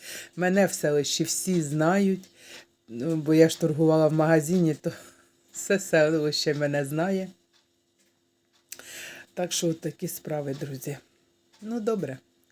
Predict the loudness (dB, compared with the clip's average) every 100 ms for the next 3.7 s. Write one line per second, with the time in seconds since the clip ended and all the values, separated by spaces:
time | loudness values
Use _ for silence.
0 | _ _ _ -16 -8 -2 0 0 -4 -2
1 | 0 2 0 0 -2 -2 -8 -8 -2 -2
2 | 0 0 0 2 2 0 0 -2 -2 -6
3 | -4 -6 -4 -2 0 0